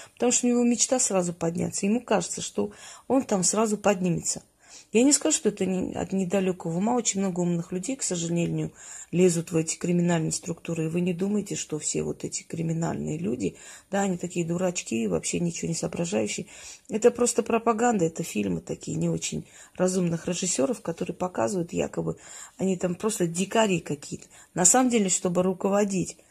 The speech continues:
синдикатом таких людей, для того, чтобы руководить абсолютно разными людьми, кто-то отмороженный, кто-то десять раз сидевший, кто-то очень интеллигентный и прочее, прочее,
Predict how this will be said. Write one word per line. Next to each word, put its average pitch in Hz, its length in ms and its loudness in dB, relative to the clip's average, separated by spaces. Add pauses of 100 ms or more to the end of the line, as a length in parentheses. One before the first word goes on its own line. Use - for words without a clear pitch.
(540)
синдикатом 185 640 0
таких 170 360 -6
людей, 185 320 -2
для - 260 -4
того, 175 160 -2
чтобы 180 220 -8
руководить 180 500 -4
абсолютно 175 420 -2
разными 165 480 0
людьми, 190 540 0 (300)
кто-то 196 320 2
отмороженный, 170 680 2
кто-то 190 300 -4
десять 185 320 0
раз 180 180 2
сидевший, 170 560 0
кто-то 196 340 -2
очень 190 320 0
интеллигентный 180 800 0
и - 20 0
прочее, 175 360 -2
прочее, - 320 -4